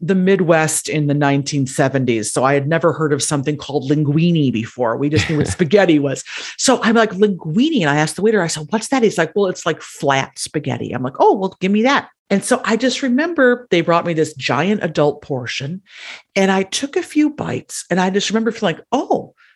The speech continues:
Speaker 1: this makes me feel really good."
Speaker 2: Mm.
Speaker 1: And I just kept eating and eating and eating and eating until I felt so full that I was almost sick, but my brain felt really good. Like,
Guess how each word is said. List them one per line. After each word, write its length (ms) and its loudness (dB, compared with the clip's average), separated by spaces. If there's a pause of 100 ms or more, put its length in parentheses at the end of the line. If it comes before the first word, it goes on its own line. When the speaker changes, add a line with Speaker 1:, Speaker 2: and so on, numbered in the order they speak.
(120)
Speaker 1:
this 260 -4
makes 300 -12
me 80 -4
feel 560 -12
really 320 -12
good." 460 -10 (280)
Speaker 2:
Mm. 140 -4
Speaker 1:
And 100 0
I 120 2
just 260 -4
kept 300 -4
eating 520 0
and 260 -2
eating 480 -4
and 200 -8
eating 400 -2
and 240 -6
eating 500 -2
until 680 0
I 140 0
felt 360 -2
so 360 0
full 640 0
that 120 -2
I 120 2
was 300 -4
almost 500 -2
sick, 300 -2 (320)
but 180 -2
my 140 -2
brain 520 -2
felt 320 -4
really 260 -2
good. 340 0
Like, 240 -10